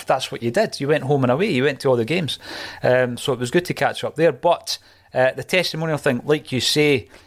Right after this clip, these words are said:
J P, it's a dying, dying art now. And I think last season we were talking about Nir Bitton and Tommy Rogic getting testimonials. They were coming into that period.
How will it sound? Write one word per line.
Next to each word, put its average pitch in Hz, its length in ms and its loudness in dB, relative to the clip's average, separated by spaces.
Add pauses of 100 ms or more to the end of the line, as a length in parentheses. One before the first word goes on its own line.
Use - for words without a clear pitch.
(120)
J 123 140 -2
P, 127 160 -4
it's 110 120 -2
a 117 60 0
dying, 139 500 0
dying 123 320 2
art 135 220 0
now. 117 80 2
And 113 180 2
I 117 40 -2
think 165 280 -2 (220)
last 123 260 2
season 165 240 -6
we 120 40 0
were 107 40 0
talking - 300 -4
about 117 180 4 (300)
Nir 135 220 2
Bitton 127 460 -2
and 110 220 -6
Tommy 139 240 0
Rogic 135 420 2
getting 120 200 -4
testimonials. 117 720 2
They 117 60 4
were 110 60 -4
coming 143 280 -4
into 120 160 -2
that 123 260 2
period. 123 400 0